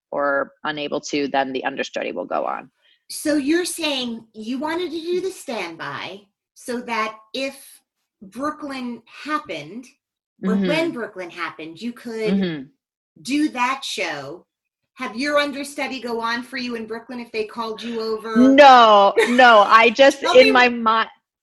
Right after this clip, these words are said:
Speaker 1: in my, in my, like, very s-, naive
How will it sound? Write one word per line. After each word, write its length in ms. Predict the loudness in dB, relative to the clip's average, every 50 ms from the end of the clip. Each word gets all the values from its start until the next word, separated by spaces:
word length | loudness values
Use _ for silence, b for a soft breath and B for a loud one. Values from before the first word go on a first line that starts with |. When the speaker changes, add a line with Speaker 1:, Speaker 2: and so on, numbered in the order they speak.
| -12 -12 -6 -4
Speaker 1:
in 200 | -2 -2 -2 0 0
my, 320 | 0 2 2 2 0 -2 -2 0
in 240 | 2 2 2 0 0
my, 240 | -2 0 0 0 0
like, 280 | 2 2 0 0 -2 -6
very 420 | -4 0 2 2 2 2 0 -2
s-, 180 | -4 -6 -10 _
naive 880 | -10 -6 -4 -4 -4 -4 -6 -6 -6 -6 -4 -4 -6 -6 -8 -10 -12 -16